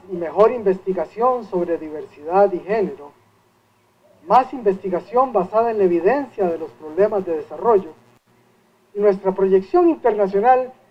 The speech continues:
debería conducirnos a nuevos caminos en investigación comparada también. Y finalmente, la transparencia, a la que agregamos rendición de cuentas, porque no podemos hablar de una sin la otra.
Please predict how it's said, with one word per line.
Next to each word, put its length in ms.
debería 380
conducirnos 800
a 60
nuevos 380
caminos 560
en 120
investigación 840
comparada 640
también. 400
Y 80
finalmente, 920
la 140
transparencia, 760
a 100
la 120
que 100
agregamos 540
rendición 540
de 120
cuentas, 460
porque 220
no 180
podemos 440
hablar 300
de 80
una 320
sin 180
la 100
otra. 260